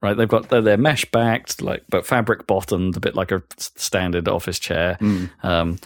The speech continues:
Speaker 1: like, yeah, the arms can't get out of the way, so you'd be stuck with that problem. Um, but they're pretty comfortable. Ch-, I mean, they're ugly as hell as well. They've got, like, a, like a, they've got, like, a, they're, like, green.
Speaker 2: Okay.
Speaker 1: And it's, like, and not, not a great selection of colours.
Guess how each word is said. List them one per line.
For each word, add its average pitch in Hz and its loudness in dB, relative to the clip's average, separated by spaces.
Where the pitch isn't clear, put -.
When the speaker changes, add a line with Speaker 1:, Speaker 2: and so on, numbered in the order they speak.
Speaker 1:
like, 120 -2
yeah, 143 4
the 117 2
arms 101 2
can't 95 -2
get 85 2
out 85 2
of 73 -2
the 78 -2
way, 80 -2
so - -6
you'd 82 -4
be 95 -8
stuck 98 -2
with 85 0
that 82 -2
problem. 80 -6
Um, 90 -2
but 95 2
they're 131 -2
pretty 320 0
comfortable. 117 0
Ch-, - -6
I 139 2
mean, 107 4
they're 98 2
ugly 80 -2
as 69 -8
hell 69 -4
as 73 -8
well. 73 -6
They've 80 -4
got, 80 -2
like, 85 0
a, 85 -2
like 95 -2
a, 113 0
they've 110 2
got, 117 0
like, 90 -2
a, 76 -8
they're, 185 2
like, - 0
green. 101 0
Speaker 2:
Okay. 139 4
Speaker 1:
And 104 4
it's, 120 4
like, 98 0
and 101 -2
not, 117 2
not 127 4
a 117 2
great 113 4
selection 101 0
of 92 -4
colours. 95 0